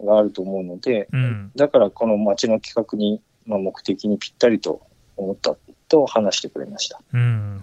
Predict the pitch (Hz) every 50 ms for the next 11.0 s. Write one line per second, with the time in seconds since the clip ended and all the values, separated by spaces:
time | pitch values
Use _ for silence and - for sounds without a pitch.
0 | - - 175 190 170 127 110 104 98 - 110 107 127 135 123 117 113 131 120 139
1 | 170 165 - 120 107 117 123 120 113 104 104 - 113 110 107 - - - - -
2 | 190 208 220 220 226 226 240 247 233 202 151 123 113 98 95 95 - - 160 170
3 | 202 220 - 175 123 101 104 107 113 113 - - - - 139 135 123 127 139 139
4 | 131 120 113 107 107 107 120 127 123 - - 113 110 101 107 104 104 110 113 -
5 | - 131 123 113 113 - - - 127 123 113 139 123 120 107 104 101 110 113 -
6 | - - _ - - 110 98 - - - - - - - - 170 165 156 165 170
7 | 143 104 92 135 139 139 - 147 139 - 131 117 110 - - 117 107 104 104 104
8 | - - 143 123 110 107 120 139 156 180 196 190 - 220 214 - _ - 185 165
9 | - _ - 165 160 156 160 160 160 151 135 131 147 156 165 196 214 196 - -
10 | 139 117 120 123 135 143 143 151 147 - - - - - 160 151 135 113 98 90